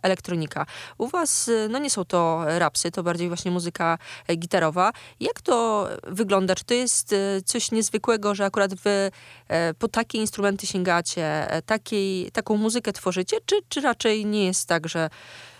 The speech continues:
że, że moje rozumowanie może jest błędne, że to nie jest tak, że wszyscy ludzie młodzi tylko w rapsach siedzą?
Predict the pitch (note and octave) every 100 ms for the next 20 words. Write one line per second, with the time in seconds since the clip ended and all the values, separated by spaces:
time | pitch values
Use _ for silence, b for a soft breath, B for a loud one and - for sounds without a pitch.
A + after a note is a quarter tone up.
0 | B B _ - - - F3+ F#3+ G3 G3+
1 | A#3 C4+ A#3+ A#3+ B3 A#3 A#3+ A#3 B3+ A3
2 | F3+ F#3 D#3 D3 D3+ F3 F#3+ G#3 G3 E3+
3 | - E3 F#3 - A3+ - F#3 F3 G3+ F#3+
4 | F#3 E3+ E3 D#3+ E3+ F#3 G#3 F#3+ F#3 -
5 | F3+ E3+ F3 D#3+ - D#3 - D3+ D3 D#3+